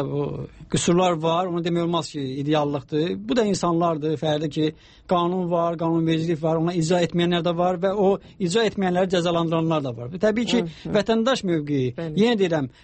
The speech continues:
Speaker 1: xarici ölkələrdə hər bir vətəndaş yolda gedən, lap götürək deyək ki, e, digər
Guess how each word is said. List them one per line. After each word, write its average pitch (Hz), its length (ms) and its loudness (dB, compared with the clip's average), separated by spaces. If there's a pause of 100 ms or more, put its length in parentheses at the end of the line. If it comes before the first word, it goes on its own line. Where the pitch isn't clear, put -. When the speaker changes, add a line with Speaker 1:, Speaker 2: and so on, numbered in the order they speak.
Speaker 1:
xarici 208 380 0
ölkələrdə 170 640 0
hər 226 160 0
bir 220 160 0
vətəndaş 165 500 -2
yolda 190 320 2
gedən, 170 300 -2 (180)
lap 170 220 -4
götürək 175 320 0
deyək 170 260 2
ki, 175 80 2 (380)
e, 156 100 2 (1040)
digər 185 240 4